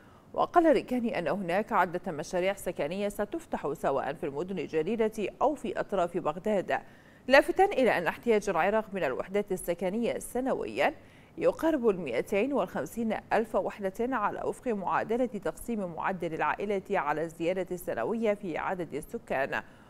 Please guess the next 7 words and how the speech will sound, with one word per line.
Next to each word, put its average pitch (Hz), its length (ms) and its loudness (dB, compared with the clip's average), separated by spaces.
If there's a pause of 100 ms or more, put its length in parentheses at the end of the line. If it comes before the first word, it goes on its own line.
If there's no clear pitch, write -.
(220)
وهو 226 300 8
يقارب 269 680 2
المليون 147 540 -2
والمائتين 202 920 -2
وخمسين 170 760 -4 (120)
ألف 175 280 -2 (300)
نسمة. 160 560 -8